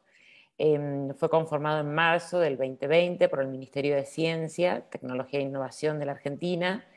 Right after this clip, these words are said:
Es coordinado por la doctora Mariana Viegas, del Instituto, del Hospital de Niños de la Ciudad de Buenos Aires.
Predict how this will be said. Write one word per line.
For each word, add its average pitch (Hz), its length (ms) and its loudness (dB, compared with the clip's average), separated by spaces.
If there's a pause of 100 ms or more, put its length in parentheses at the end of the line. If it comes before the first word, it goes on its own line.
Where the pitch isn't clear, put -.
(340)
Es - 140 -8
coordinado 151 580 2
por 143 100 2
la 139 140 0
doctora 147 380 2
Mariana 139 400 -2
Viegas, 175 580 6
del 135 120 -4
Instituto, 139 920 -2
del 143 300 4
Hospital 135 440 -2
de 139 80 0
Niños 185 680 -2 (380)
de 131 80 -4
la 131 60 0
Ciudad 139 200 2
de 143 60 8
Buenos 151 280 0
Aires. 196 380 4